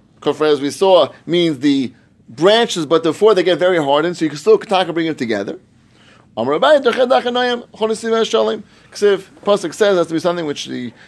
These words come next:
the Torah is always ways of pleasantness, and this is not something which is very geshmak, 'cause it's gonna be sharp and, and, and pointy, and gonna scratch a person's hands. Amar Rav,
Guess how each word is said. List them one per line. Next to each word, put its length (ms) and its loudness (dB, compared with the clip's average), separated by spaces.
the 140 -8
Torah 260 2
is 160 -4
always 360 -2
ways 180 -2
of 100 -6
pleasantness, 560 -2
and 120 -10
this 80 -6
is 40 -16
not 160 -2
something 160 -4
which 120 -6
is 20 -12
very 180 0
geshmak, 380 -4
'cause 160 -14
it's 100 -16
gonna 120 -12
be 140 -8
sharp 380 0
and, 280 -10
and, 200 -12
and 300 -14
pointy, 460 -4
and 100 -12
gonna 220 -6
scratch 560 -4
a 40 -8
person's 360 -8
hands. 300 -20
Amar 260 0
Rav, 220 0